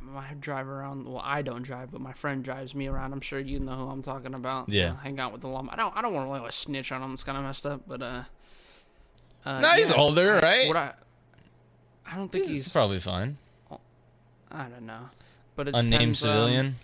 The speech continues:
Speaker 2: We've told, talked about him on the podcast before.
Speaker 1: Yeah, I've heard, uh, I've heard cops don't, like, even if you look young, I've heard, like, I've heard cops actually say they don't really look for people who are young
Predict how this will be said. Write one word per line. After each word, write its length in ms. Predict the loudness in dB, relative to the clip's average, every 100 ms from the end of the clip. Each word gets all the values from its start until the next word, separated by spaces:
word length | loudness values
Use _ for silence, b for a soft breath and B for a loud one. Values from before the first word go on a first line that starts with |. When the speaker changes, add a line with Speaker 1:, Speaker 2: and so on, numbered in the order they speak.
| b b _ _ _ _
Speaker 2:
We've 180 | -2 0
told, 340 | 2 2 0 -2
talked 220 | -2 -2
about 160 | -2 -2
him 60 |
on 80 | -2
the 60 | -4
podcast 460 | -4 -4 -4 -4
before. 360 | -6 -4 -4 -4 -10 _ _ _ _ _
Speaker 1:
Yeah, 300 | -18 -18 -18 _ _ -10
I've 180 | -10
heard, 300 | -4 -2 0 0
uh, 340 | 0 -2 -4 -10
I've 160 | -14
heard 420 | -8 -6 -4 -6 -12 _ _ _ _ -12
cops 340 | -8 -6 -8
don't, 320 | -6 -6 -4
like, 340 | -6 -6 -8 -18 _
even 220 | -8 -6 -6
if 100 | -4
you 180 | -6
look 280 | -4 -6 -6
young, 360 | -6 -6 -6 -8
I've 160 | -8 -6
heard, 280 | -8 -8 -12 -20 _
like, 200 | -8 -6
I've 180 | -6 -8
heard 240 | -6 -8 -6
cops 320 | -4 -4 -4
actually 320 | -8 -8 -10
say 200 | -8 -6
they 100 | -4
don't 160 | -6 -8
really 160 | -8
look 320 | -8 -8 -12 -12
for 160 | -12 -10
people 520 | -12 -10 -8 -10 -8
who 120 | -6
are 280 | -4 -6 -8 -16 b b b -20 -20 _
young 240 | -8 -6